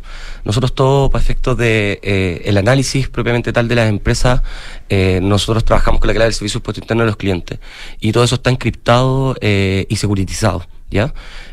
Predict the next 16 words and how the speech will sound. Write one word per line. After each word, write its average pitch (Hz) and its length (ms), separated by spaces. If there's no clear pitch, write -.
Eh, 98 220
para 104 160
efectos 135 300
de 113 400
lo 107 240
que 98 100
nos 101 120
permite 120 420
eso - 220
también 110 480
a, - 360
a 101 60
más 104 120
adelante 107 360
es 107 80
que 98 300